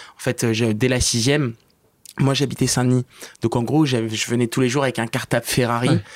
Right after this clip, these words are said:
Speaker 1: euh, qui était très, très rouge et qui était très lourd et je me portais dans le dos, et cetera.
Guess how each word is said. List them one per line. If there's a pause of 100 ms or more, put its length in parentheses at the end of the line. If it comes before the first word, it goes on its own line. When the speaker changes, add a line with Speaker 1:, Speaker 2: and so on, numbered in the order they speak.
(280)
Speaker 1:
euh,
qui
était
très,
très
rouge (280)
et
qui
était
très
lourd
et
je
me
portais
dans
le
dos,
et
cetera.